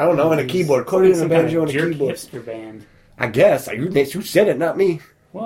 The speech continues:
Speaker 2: I just, I don't know. We'll just, hopefully maybe they can come in and
Speaker 1: Here they
Speaker 2: maybe
Speaker 1: come. They're just
Speaker 2: they
Speaker 1: trying to get their instruments through the fucking door. Who the fuck walks around with a tuba? Just say you played with a tuba, man.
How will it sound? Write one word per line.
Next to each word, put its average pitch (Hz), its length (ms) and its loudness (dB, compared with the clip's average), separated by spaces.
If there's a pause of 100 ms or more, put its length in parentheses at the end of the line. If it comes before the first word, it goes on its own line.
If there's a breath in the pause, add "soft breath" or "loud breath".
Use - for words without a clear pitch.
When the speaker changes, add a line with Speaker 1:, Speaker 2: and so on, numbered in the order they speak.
Speaker 2:
I 143 120 -10
just, 135 280 -14
I 143 80 -12
don't 139 140 -10
know. 117 140 -14
We'll 123 120 -12
just, 120 240 -20 (220)
hopefully 139 340 -10
maybe 131 220 -8
they 139 100 0
can 135 160 -6
come 147 160 -6
in 151 80 -4
and 156 80 -8
Speaker 1:
Here 165 100 4
they 185 60 4
Speaker 2:
maybe 143 120 0
Speaker 1:
come. 208 180 4
They're 170 100 4
just 147 80 -6
Speaker 2:
they - 40 -8
Speaker 1:
trying 185 100 2
to 175 60 0
get 175 100 -2
their 170 120 0
instruments 151 280 -2
through 135 100 -10
the 127 60 -10
fucking 143 300 -8
door. 147 100 -6
Who 254 120 -2
the 311 60 -2
fuck - 240 -2
walks 269 260 2
around 226 240 2
with 143 100 -6
a - 20 -18
tuba? 143 260 -8
Just 208 180 -10
say 254 100 -6
you 240 100 -4
played - 260 2
with 160 120 -8
a 139 40 -14
tuba, 123 300 -6
man. 151 240 -10